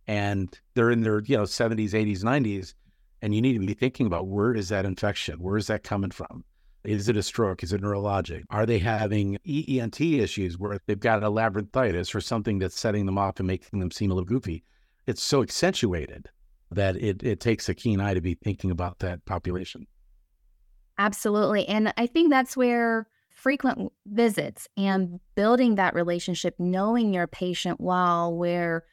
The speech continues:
Speaker 2: once you go in to see Missus Whatever, and you notice even s-, just a slight demeanor change, if you know that person well, you're able to pick up on the slightest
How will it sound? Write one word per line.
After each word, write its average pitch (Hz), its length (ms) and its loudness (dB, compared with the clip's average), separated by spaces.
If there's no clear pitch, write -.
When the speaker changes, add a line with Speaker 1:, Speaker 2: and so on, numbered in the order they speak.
Speaker 2:
once 190 320 0
you 202 340 0
go 202 200 2
in 196 180 2
to 196 300 -2
see 196 560 -4
Missus 185 600 -2
Whatever, 214 720 4
and 196 220 2
you 190 400 0
notice 202 480 2
even 214 220 0
s-, - 140 -6
just 202 260 -4
a 185 60 -4
slight - 320 0
demeanor 214 400 4
change, 160 640 -2
if 208 220 -2
you 196 100 2
know 254 220 6
that 233 180 4
person 180 460 -2
well, 175 180 4
you're 180 140 2
able 185 180 2
to 180 80 -2
pick - 260 -4
up 196 240 0
on 180 220 2
the 175 80 0
slightest 196 760 -2